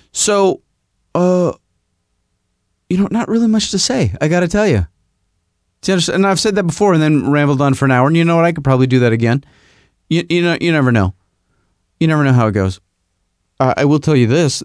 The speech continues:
that I, um, see, what happens is, we don't wanna eat the same thing every night for dinner.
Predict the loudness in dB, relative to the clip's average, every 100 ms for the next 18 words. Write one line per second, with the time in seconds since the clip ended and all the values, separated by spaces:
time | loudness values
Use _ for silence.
0 | -6 -2 2 2 2 2 0 -2 _ _
1 | _ _ _ _ _ _ _ _ _ _
2 | _ _ _ _ _ _ _ _ _ _
3 | _ _ _ _ -8 -4 -2 0 0 0
4 | -2 -4 -6 -2 0 0 0 -2 -2 -4
5 | -2 -2 0 0 0 0 0 -2 -2 -4
6 | -8 -10